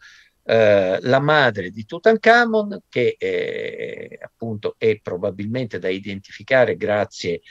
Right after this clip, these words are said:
ai titoli, eh, che sono portati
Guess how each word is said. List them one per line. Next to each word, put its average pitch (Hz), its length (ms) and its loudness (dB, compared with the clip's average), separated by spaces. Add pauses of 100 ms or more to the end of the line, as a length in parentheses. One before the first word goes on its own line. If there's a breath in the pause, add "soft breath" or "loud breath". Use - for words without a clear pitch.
(240 loud breath)
ai 113 300 2
titoli, 135 720 -2 (500 loud breath)
eh, 98 840 2
che 98 120 -6
sono 101 380 -4
portati 107 760 2